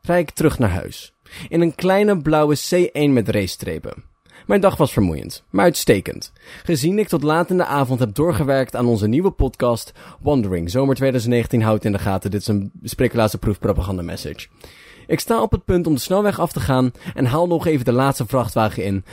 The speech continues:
terwijl wanneer ik plotsklaps zonder waarschuwing een hooibaal op de r-, rijbaan verschijnt.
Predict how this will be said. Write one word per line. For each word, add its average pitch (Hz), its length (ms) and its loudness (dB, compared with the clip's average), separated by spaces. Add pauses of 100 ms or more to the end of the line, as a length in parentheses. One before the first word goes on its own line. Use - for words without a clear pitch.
(120)
terwijl 165 260 0
wanneer 170 240 2
ik 160 100 -2 (100)
plotsklaps - 960 -2
zonder 247 460 0
waarschuwing 135 500 2
een 120 80 4
hooibaal 175 480 2
op 131 160 -4
de 123 80 2
r-, - 320 -2
rijbaan 110 460 0
verschijnt. 80 580 -8